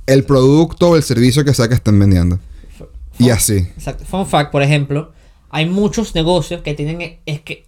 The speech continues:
Speaker 2: que son esquemas pira-, pero no son. Tienen esquemas piramidales, pero, pero, pero su negocio no se basa en eso. Por ejemplo, eh, Uber Eats, por ejemplo.
Speaker 1: Ujú.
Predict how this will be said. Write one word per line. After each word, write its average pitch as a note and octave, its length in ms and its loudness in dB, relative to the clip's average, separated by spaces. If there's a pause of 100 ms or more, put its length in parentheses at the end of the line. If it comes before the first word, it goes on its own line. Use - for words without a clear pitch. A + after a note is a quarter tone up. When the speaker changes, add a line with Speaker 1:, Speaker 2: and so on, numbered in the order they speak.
(160)
Speaker 2:
que - 100 -12
son D3+ 260 -4
esquemas F3 340 -8
pira-, F3+ 240 -6 (480)
pero C#3+ 160 2
no C#3+ 160 0
son. C3+ 180 -8 (320)
Tienen F3+ 420 -4
esquemas F3 360 -6
piramidales, F#3 760 -2 (560)
pero, C#3+ 340 -2
pero, C#3 360 -6
pero C3+ 340 -4 (100)
su D#3 180 -6
negocio C#3 360 -4
no D#3 120 -6
se D3+ 120 -2
basa D#3 240 -2
en D3 60 -2
eso. C3+ 200 -10
Por D#3+ 140 -6
ejemplo, D3+ 460 -4 (760)
eh, C#3 1000 0
Uber E3+ 240 2
Eats, D#3 220 -2
por C#3+ 120 -2
ejemplo. C3 400 -6
Speaker 1:
Ujú. A#2+ 380 2